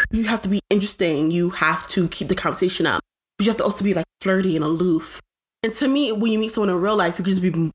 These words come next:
be more yourself. I'm, I'm always myself more in real life when people meet me organically. Um, but I didn't use dating apps for a while,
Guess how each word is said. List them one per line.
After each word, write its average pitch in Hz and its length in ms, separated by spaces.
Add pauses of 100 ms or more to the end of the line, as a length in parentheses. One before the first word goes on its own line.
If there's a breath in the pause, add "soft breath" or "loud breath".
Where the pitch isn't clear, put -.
be 240 160
more 226 180
yourself. 147 600 (240)
I'm, 185 520 (140)
I'm 208 240
always 185 300
myself 165 500
more 165 540
in 156 180
real 127 220
life 143 260 (800)
when 180 280 (120)
people 190 240
meet 180 180
me 147 240
organically. 151 800 (640)
Um, 214 500 (760)
but 285 440
I 226 640 (540)
didn't 240 260
use 277 120
dating 208 200
apps 190 120
for 233 80
a 208 80
while, 165 400